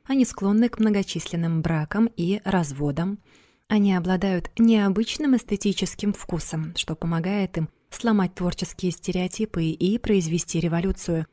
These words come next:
в сфере искусства и культуры. Поскольку Весы управляют законом и равенством, нативы с Ураном в этом знаке часто становятся воинами, стремящимися изменить политику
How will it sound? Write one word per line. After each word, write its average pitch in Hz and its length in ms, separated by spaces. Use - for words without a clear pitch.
в - 80
сфере 175 320
искусства - 480
и 202 100
культуры. 160 560
Поскольку 233 460
Весы 214 480
управляют 180 840
законом 170 720
и 170 300
равенством, 185 720
нативы 190 580
с - 160
Ураном 170 440
в 165 80
этом 170 260
знаке 185 480
часто 196 360
становятся 175 680
воинами, 180 600
стремящимися 214 1040
изменить 226 540
политику 185 580